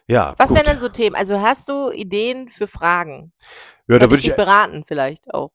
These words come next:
Speaker 1: Ja, da habe ich, äh, würde ich erstmal Google vielleicht befragen.
Speaker 2: Ja, mach das doch mal schnell.
Speaker 1: Dass sie da vielleicht, da, da gibt's bestimmt eine Seite, die mir bestimmt richtig gute Fragen liefern kann.
Speaker 2: Ja, mach das doch mal schnell.
Speaker 1: Also als
Speaker 2: Weil
Speaker 1: erstes
Speaker 2: dann hätten wir gleich noch ein Thema für heute.
Speaker 1: <laughs> Als,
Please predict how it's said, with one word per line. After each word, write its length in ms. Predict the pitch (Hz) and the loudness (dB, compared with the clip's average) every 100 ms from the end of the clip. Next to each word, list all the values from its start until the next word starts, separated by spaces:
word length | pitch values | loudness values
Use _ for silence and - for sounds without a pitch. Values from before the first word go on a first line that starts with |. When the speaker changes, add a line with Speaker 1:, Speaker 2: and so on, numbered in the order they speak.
| - | -2
Speaker 1:
Ja, 160 | 120 123 | 4 6
da 120 | 123 | 6
habe 140 | 139 | 4
ich, 100 | 135 131 | 0 -2
äh, 340 | 127 123 110 | 2 2 2
würde 140 | 120 123 | 0 -2
ich 60 | |
erstmal 220 | 131 120 101 | -4 -2 -2
Google 300 | 110 175 185 | 0 2 2
vielleicht 240 | 180 175 | 0 -4
befragen. 460 | - - 170 175 _ _ 226 | -8 -4 -2 -2 _ _ -4
Speaker 2:
Ja, 200 | 247 220 | -2 0
mach 120 | 277 | -4
das 120 | 240 | -4
doch 100 | 190 | -4
mal 120 | 180 | -4
schnell. 340 | 180 165 170 190 - | -6 -8 -8 -10 2
Speaker 1:
Dass 300 | 113 110 - | 2 2 -2
sie 160 | 117 | -2
da 240 | 107 107 104 | 2 4 4
vielleicht, 320 | 113 110 - | 2 -2 -2
da, 40 | - - | -14 -10
da 100 | 98 | -8
gibt's 140 | 101 | -6
bestimmt 200 | 101 107 | -6 -4
eine 80 | 101 | 0
Seite, 240 | 92 98 92 | 2 0 0
die 140 | 90 | -2
mir 180 | 92 87 | 0 0
bestimmt 400 | 85 - 90 92 | -2 -6 -8 -8
richtig 220 | - - | -12 -12
gute 160 | - - | -14 -10
Fragen 400 | 80 80 85 85 | -6 -6 -8 -14
liefern 360 | 85 85 85 76 | -14 -10 -10 -10
kann. 220 | 73 69 | -14 -6
Speaker 2:
Ja, 140 | 247 277 | -2 -2
mach 120 | 294 | -2
das 140 | 302 | -4
doch 100 | 277 | -4
mal 120 | 277 | -4
schnell. 260 | 262 269 294 508 | -6 -6 -6 -2
Speaker 1:
Also 200 | - 123 | 0 0
als 180 | 110 107 | -2 -4
Speaker 2:
Weil 60 | 120 | 0
Speaker 1:
erstes 300 | 143 247 247 | 2 4 2
Speaker 2:
dann 80 | |
hätten 160 | 254 294 | -2 -4
wir 80 | 254 | -4
gleich 180 | 240 240 | -2 -4
noch 80 | |
ein 100 | 233 | -6
Thema 300 | - 220 165 | -2 0 0
für 140 | - 143 | -2 -4
heute. 380 | 139 143 147 175 _ _ _ | -4 -6 -12 -14 _ _ _
Speaker 1:
<laughs> 500 | - - - - - | -4 -4 -6 -20 0
Als, 160 | 277 | 2